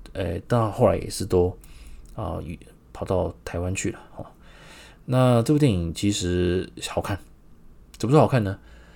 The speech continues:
呃，自从雷洛宇-，宇宙那边八零年代末期到九零年代初期啊，这种有关探长啊、黑帮啊这种，这种所谓的枭雄片、传记片啊，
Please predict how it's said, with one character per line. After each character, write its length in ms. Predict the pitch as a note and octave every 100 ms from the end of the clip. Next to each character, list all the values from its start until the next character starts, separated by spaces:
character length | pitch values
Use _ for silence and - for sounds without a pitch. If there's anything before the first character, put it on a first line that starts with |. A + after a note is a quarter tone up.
| - - - - -
呃， 320 | G2 F#2 F#2
自 180 | F#2 G3+
从 300 | C#3 A2+ A#2
雷 160 | A2+ C#3+
洛 240 | D#3 A#2+
宇-， 120 | D#2 - - _ -
宇 140 | G2
宙 520 | F#2+ C#3 G#2 - - D#2 E2
那 160 | B2+ B2
边 260 | A#2+ A#2+ A#2+ - _
八 600 | - B2+ C3 C3+ C3+ C3
零 540 | A2+ F#2 F#2+ F#2+ G#2+ - -
年 140 | - G2
代 160 | A2+
末 280 | A2 A#2 F2
期 140 | - -
到 100 | G2
九 120 | F2+
零 80 | F#2
年 40 |
代 100 | G2
初 160 | - G#2
期 220 | - -
啊， 100 | - - - - -
这 120 | A#2+
种 180 | G2 F#2 - - -
有 100 | -
关 300 | B2 A#2 A#2 A#2 - - - -
探 320 | - - G#2
长 280 | E2+ E2 D#2+
啊、 440 | F2 F2+ F2 F2 F2
黑 160 | A2+ A2
帮 320 | - A2 A2
啊 80 | F#2+
这 120 | A2
种， 200 | F2+ F2+ - - -
这 100 | -
种 160 | G#2+ E2+
所 140 | -
谓 40 | G2+
的 60 |
枭 280 | - - B2+
雄 180 | B2+ F2
片、 220 | G2 G2+
传 160 | - A2
记 140 | F#2+ F2
片 200 | -
啊， 120 | -